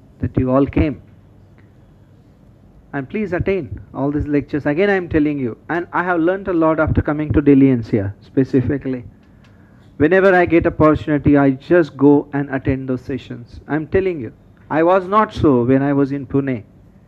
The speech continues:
I owe it to the place. I owe it to the people I have met. And I come to know every day that I don't know. I have so much to learn from them. And they are so good, because as when we started the G S T series,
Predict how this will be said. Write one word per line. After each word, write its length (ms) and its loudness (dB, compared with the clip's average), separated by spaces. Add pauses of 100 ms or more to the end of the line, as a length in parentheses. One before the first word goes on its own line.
(680)
I 120 2
owe 120 8
it 180 2
to 80 0
the 100 0
place. 540 -4
I 140 -6
owe 140 2
it 160 2
to 80 2
the 120 0
people 340 -4
I 80 -4
have 120 -4
met. 300 -8 (760)
And 200 -2
I 100 0
come 260 -2
to 100 -8
know 120 -4
every 340 0
day 280 2 (340)
that 160 -4
I 80 0
don't 200 0
know. 200 -6 (1040)
I 80 -8
have 160 -4
so 200 0
much 220 -8
to 80 -4
learn 280 -2
from 280 -8
them. 200 -12 (840)
And 160 -6
they 60 4
are 80 2
so 320 0
good, 280 0 (160)
because 280 -2
as 240 -2
when 200 -4
we 120 -4
started 420 -2
the 80 4
G 220 2
S 100 0
T 140 -4
series, 480 0